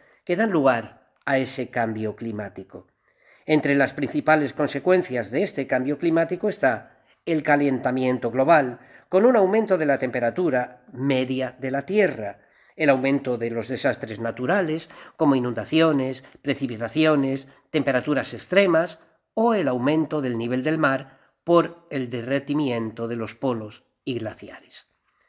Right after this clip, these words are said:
Pero, ¿qué relación tiene el cambio climático con las matemáticas? ¿Y cuál es el papel fundamental de las matemáticas aquí? Los indicadores clave sobre los que se realizan modelos matemáticos son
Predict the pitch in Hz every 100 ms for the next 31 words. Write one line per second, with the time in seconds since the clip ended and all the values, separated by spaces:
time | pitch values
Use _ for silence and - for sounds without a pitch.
0 | _ _ - 160 165 - 254 269 208 131
1 | 196 208 - 226 233 170 131 151 165 147
2 | 135 127 123 196 208 202 190 180 185 175
3 | 170 202 214 180 143 127 113 - _ _
4 | _ _ _ 196 170 226 240 247 165 147
5 | 131 185 196 202 180 156 139 165 202 247
6 | - _ 127 135 131 160 156 170 202 202
7 | 190 196 - _ 196 - 147 - _ _
8 | _ _ _ _ _ _ - 156 156 143
9 | 139 139 160 139 165 165 139 110 - _
10 | _ _ _ - 151 139 135 127 - 113
11 | 131 123 123 175 175 113 104 107 120 139
12 | 147 165 170 180 170 185 190 - 151 139
13 | -